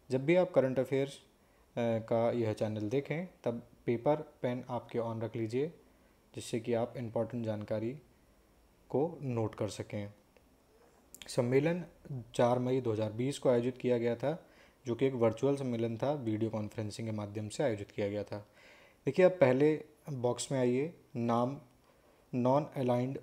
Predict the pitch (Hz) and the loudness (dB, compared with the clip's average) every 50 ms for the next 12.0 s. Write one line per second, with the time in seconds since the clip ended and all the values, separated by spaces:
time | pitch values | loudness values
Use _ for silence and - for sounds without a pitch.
0 | - - 139 127 120 117 117 113 113 107 104 104 104 - - 127 120 123 139 147 | -8 -6 -2 0 2 2 2 2 2 0 -2 -2 -4 -8 -8 -4 0 0 0 2
1 | 127 120 113 117 120 113 - - - 120 117 - - - 131 123 117 110 117 113 | 2 0 0 0 -4 -4 -4 -2 -4 -4 -4 -4 -10 -10 -8 -8 -4 -2 -2 -2
2 | 127 131 127 113 - 120 104 107 107 104 110 110 110 107 - 123 131 131 139 127 | -2 -4 -6 -6 -4 -4 -4 -4 -4 -6 -4 -4 -4 -4 -2 0 0 2 2 0
3 | - 131 123 131 160 185 - - - - - 113 123 131 127 - - - - 120 | 2 0 0 0 -2 -4 -8 -16 -6 -6 -2 0 0 0 0 -4 -10 -10 -10 -10
4 | - - - 113 107 107 120 139 151 - - 139 135 131 - - 147 151 180 - | -10 -8 -8 -8 -6 -2 -2 -2 -2 -2 -4 -4 -4 -6 -2 -2 -2 -2 -2 -4
5 | - - - - - - - _ _ _ - 127 120 113 - - 117 110 - 131 | -10 -20 -20 -20 -20 -20 -20 _ _ _ -2 0 0 0 0 0 0 0 0 -2
6 | 151 151 127 113 113 110 - - - 160 135 127 - - - 107 - 107 107 104 | -2 -2 -2 -2 -4 -6 -4 -4 -4 -4 -4 -4 -6 -4 -6 -6 -4 -4 -6 -6
7 | 104 101 - - 101 98 - - _ _ _ _ - - _ _ - 139 135 143 | -6 -6 -6 -8 -8 -8 -10 -14 _ _ _ _ -20 -20 _ _ -2 0 0 0
8 | - 196 190 151 135 127 123 - 139 139 139 - 151 151 151 - - - - 123 | 0 -2 2 2 2 2 2 2 0 0 2 4 2 2 2 -2 -8 -10 -8 -6
9 | 117 113 117 117 113 113 110 104 - 104 101 101 - - 104 101 104 101 104 - | -6 -4 -2 -2 -2 -2 -2 -4 -4 -4 -6 -6 -6 -6 -6 -6 -6 -8 -10 -12
10 | _ _ _ - - _ _ - 127 117 123 143 143 170 170 165 160 - 165 160 | _ _ _ -20 -20 _ _ -10 -2 2 4 4 4 4 0 -2 0 2 2 2
11 | 160 160 - - - - - - 143 139 131 - - - - 135 139 139 143 139 | 2 0 -4 -10 -14 -16 -10 -6 -4 -4 -4 -6 -4 -2 -2 0 0 -2 -4 -6